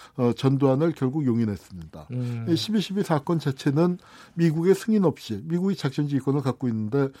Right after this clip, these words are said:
Speaker 1: 그 군 병력을 마음대로 빼돌린 거 아닙니까?
Speaker 2: 네.
Speaker 1: 네, 거기에 대해서 굉장히 불쾌했지만 그걸 끝까지 문제 삼지 않고 상황이 정리되니까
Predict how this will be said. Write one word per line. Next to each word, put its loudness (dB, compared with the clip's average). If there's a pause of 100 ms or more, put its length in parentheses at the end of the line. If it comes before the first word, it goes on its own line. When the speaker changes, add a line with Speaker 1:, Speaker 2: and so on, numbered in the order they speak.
(160)
Speaker 1:
그 0
군 0
병력을 0
마음대로 -2
빼돌린 -2
거 -4
아닙니까? -10
Speaker 2:
네. -2
Speaker 1:
네, 4
거기에 2
대해서 0
굉장히 -2
불쾌했지만 0 (360)
그걸 2
끝까지 2
문제 0
삼지 -2
않고 0
상황이 -4
정리되니까 -2